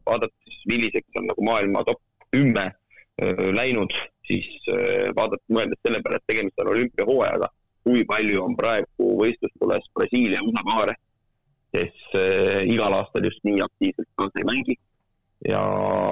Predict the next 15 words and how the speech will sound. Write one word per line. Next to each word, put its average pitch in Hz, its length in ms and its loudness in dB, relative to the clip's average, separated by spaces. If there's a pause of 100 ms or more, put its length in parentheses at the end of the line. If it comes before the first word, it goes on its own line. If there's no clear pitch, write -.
(180)
noh, 104 140 -4 (560)
ma 104 100 2 (380)
arvan, 107 340 2
et, - 80 -10 (160)
äh, 98 240 2
sellest - 240 -2 (1000)
seitsmeteistkümnendast 127 720 0
võib-olla 123 240 2
korra 135 340 2 (160)
suudab 151 340 2 (200)
hea 120 240 4
loosiõnne 110 600 2 (140)
ja 101 100 2 (300)
hea 110 180 2 (380)
play-offi 113 340 2